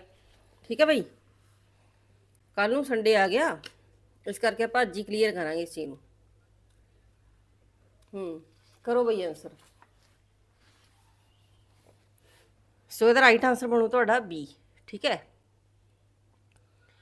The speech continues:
ਸੁਣਾਉਣਾ, ਕਢਾਈ, ਹੰਢਣਸਾਰ, ਠੀਕ ਹੈ? ਹੇਠ ਲਿਖਿਆਂ ਦੇ ਵਿੱਚੋਂ ਨਿਜਵਾਚਕ ਪੜ੍ਹਨਾਂਵ ਚੁਣੋ। ਨਿਜਵਾਚਕ,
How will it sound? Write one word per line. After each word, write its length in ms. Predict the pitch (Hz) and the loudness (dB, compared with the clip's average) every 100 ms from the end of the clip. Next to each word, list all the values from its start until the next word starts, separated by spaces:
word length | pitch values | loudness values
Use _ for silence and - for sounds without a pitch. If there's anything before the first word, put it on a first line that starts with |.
| _ _ _ _ - | _ _ _ _ -14
ਸੁਣਾਉਣਾ, 580 | - 214 214 214 226 247 | -6 -2 2 4 4 4
ਕਢਾਈ, 420 | 247 254 226 185 202 | 4 4 4 2 -4
ਹੰਢਣਸਾਰ, 640 | 190 180 208 196 151 143 | -4 -2 -4 -4 -4 -4
ਠੀਕ 240 | 196 220 | -6 -2
ਹੈ? 100 | 240 156 _ _ _ _ _ _ _ _ - | -2 -2 _ _ _ _ _ _ _ _ -4
ਹੇਠ 160 | 277 269 | 0 2
ਲਿਖਿਆਂ 240 | 262 285 | 2 2
ਦੇ 60 | 294 | 2
ਵਿੱਚੋਂ 220 | 277 285 | 0 0
ਨਿਜਵਾਚਕ 680 | 277 247 254 254 285 240 233 | 0 2 2 4 4 4 0
ਪੜ੍ਹਨਾਂਵ 400 | 233 226 220 196 | -2 0 2 0
ਚੁਣੋ। 280 | 190 160 143 - - - | -2 -8 -10 -14 -20 -12
ਨਿਜਵਾਚਕ, 800 | 214 240 277 277 226 165 170 - | -2 4 4 6 4 4 -2 -10